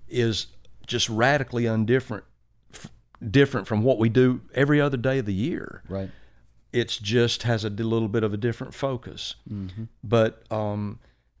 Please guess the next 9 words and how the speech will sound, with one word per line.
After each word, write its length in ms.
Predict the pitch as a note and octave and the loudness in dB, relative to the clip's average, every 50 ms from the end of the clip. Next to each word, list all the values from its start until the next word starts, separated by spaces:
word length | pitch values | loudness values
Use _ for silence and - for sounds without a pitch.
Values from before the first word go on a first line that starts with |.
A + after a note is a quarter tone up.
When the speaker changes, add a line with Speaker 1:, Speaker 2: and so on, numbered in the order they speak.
| _ _ _ | _ _ _
Speaker 1:
so 560 | - - - - C3+ B2+ B2 A#2+ A#2 A#2 - - - | -4 -2 2 4 6 6 6 6 4 2 -2 -2 0
I've 220 | A#2+ C#3 D3+ C#3 | 0 2 2 0
already 400 | - C#3+ C#3+ C#3+ D3 D#3 D#3 D3 | 2 2 4 4 4 2 0 -2
been 240 | A#2+ G#2+ G#2+ G2+ G2 | -2 -2 -2 -2 -2
shepherding 640 | - - - G#2+ G#2 G2+ - - G2+ G2+ G2 G2 G2 | -2 -2 -2 -2 -2 -2 -4 -6 -8 -6 -6 -6 -4
them. 360 | G2+ G2+ G2 F#2+ F#2+ G2 F#2+ - | -4 -4 -4 -4 -4 -6 -6 -4
I've 240 | G#2+ A2+ A#2+ A#2+ - | 0 0 0 0 -2
already 540 | - - A#2 A#2+ A#2+ A#2+ A#2+ A#2+ A#2 G#2 | -4 -2 0 0 0 0 -2 -2 -4 -4
been 520 | F#2 F#2 G#2+ G#2 G2+ G2 G2 G2 G2 F#2 | -4 -4 -4 -2 -2 -2 -2 -2 -4 -6